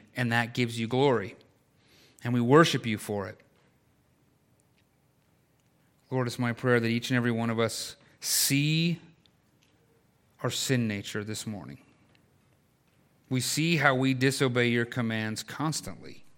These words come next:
Lord, it's my prayer that we also see how much more fantastic Jesus is, that he would save a sinner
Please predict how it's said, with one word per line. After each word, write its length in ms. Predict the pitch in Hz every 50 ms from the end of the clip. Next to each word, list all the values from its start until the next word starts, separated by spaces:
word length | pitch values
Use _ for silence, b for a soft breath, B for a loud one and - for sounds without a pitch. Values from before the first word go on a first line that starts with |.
| _ b b b b b b b b b b b b b b b b - -
Lord, 200 | - 117 117 113
it's 120 | 110 - -
my 140 | 120 113 110
prayer 280 | 110 - 120 117 113
that 100 | 110 110
we 140 | 107 113 110
also 500 | - - 110 127 143 147 143 - 120 104
see 340 | - - - - 110 107 101
how 180 | 98 - 123
much 320 | 117 117 113 110 - - - -
more 380 | 117 117 120 127 123 123 120 117
fantastic 720 | - - 113 110 104 - - 117 107 - - - 98 -
Jesus 460 | - - 107 104 104 104 104 101 - 95
is, 200 | 95 98 110 -
that 100 | - -
he 140 | - 123
would 180 | 117 110 110 117
save 520 | - - - 127 117 113 113 117 113 120 - -
a 60 | -
sinner 460 | - - - 113 110 107 107 107 107